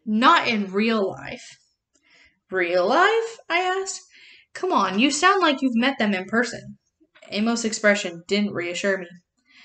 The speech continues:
He, he looked as if he were remembering something unpleasant. "The gods could appear in any forms,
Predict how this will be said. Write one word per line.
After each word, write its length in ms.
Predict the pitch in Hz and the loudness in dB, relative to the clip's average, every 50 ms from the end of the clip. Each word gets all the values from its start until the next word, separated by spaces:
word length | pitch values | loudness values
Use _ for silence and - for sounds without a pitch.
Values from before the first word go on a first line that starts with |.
| - - - _ _ _ | -20 -20 -20 _ _ _
He, 680 | _ - - 254 254 254 247 240 233 214 - - - _ - | _ -8 -6 -4 -2 -2 0 0 0 -2 -4 -6 -10 _ -8
he 420 | 226 - - - - 254 240 233 | -8 -8 -8 -8 -4 0 0 2
looked 320 | 226 233 320 392 381 - - | 4 4 4 4 4 2 0
as 220 | - 240 247 240 247 | 0 2 2 6 6
if 160 | 262 269 262 | 4 4 4
he 220 | - - 254 240 | 0 -4 -4 -2
were 340 | 240 226 214 202 196 196 196 | 0 0 0 2 2 2 0
remembering 580 | 190 202 233 262 254 220 196 196 190 190 202 208 | 0 0 -4 -2 -2 0 -2 -2 -2 -4 -8 -8
something 400 | - - 202 202 202 - 202 202 | -6 -6 -6 -6 -4 -4 -2 -2
unpleasant. 540 | 208 214 220 254 277 285 277 277 - 165 135 _ _ _ _ _ _ - - - - - - - _ _ - | 0 -2 0 0 0 0 0 -2 -4 -12 -14 _ _ _ _ _ _ -20 -20 -20 -20 -20 -20 -20 _ _ -4
"The 120 | - 220 | -4 -4
gods 440 | 202 202 233 240 254 294 339 339 - | -2 2 2 4 4 4 4 2 0
could 220 | - - - 381 | -6 0 2 2
appear 420 | 359 359 - - 240 240 - - 196 | 2 2 0 0 0 2 4 4 4
in 180 | 190 196 - - _ - | 2 0 -4 -10 _ -4
any 300 | 220 226 226 233 233 226 | 0 2 2 4 2 2
forms, 580 | 220 - - 240 226 190 92 90 180 - - | 0 -2 -4 -4 -4 -4 -6 -8 -10 -12 -12